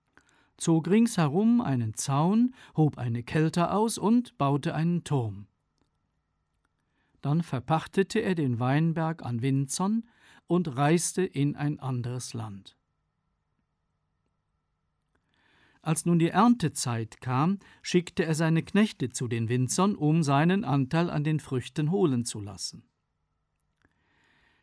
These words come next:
Die Winzer aber packten seine Knechte. Den einen prügelten sie, den anderen brachten sie um, einen dritten steinigten sie. Darauf schickte er andere Knechte,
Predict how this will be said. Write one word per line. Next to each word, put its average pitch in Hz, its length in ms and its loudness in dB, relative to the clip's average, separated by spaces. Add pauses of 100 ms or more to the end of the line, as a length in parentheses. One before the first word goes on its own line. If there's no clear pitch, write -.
(160)
Die 139 140 -2
Winzer 233 320 4
aber 180 200 2
packten 175 500 0
seine 120 280 0
Knechte. - 540 -4 (640)
Den 156 160 0
einen 220 400 2
prügelten 208 580 4
sie, 190 360 2 (220)
den 151 140 0
anderen 151 340 4
brachten 139 500 -2
sie 143 120 0
um, 214 400 6 (200)
einen 139 260 0
dritten 147 360 -2
steinigten 127 680 -2
sie. 107 280 -18 (2500)
Darauf 127 560 -4
schickte 139 460 -6
er 131 260 -8
andere 170 400 -2
Knechte, 127 640 -8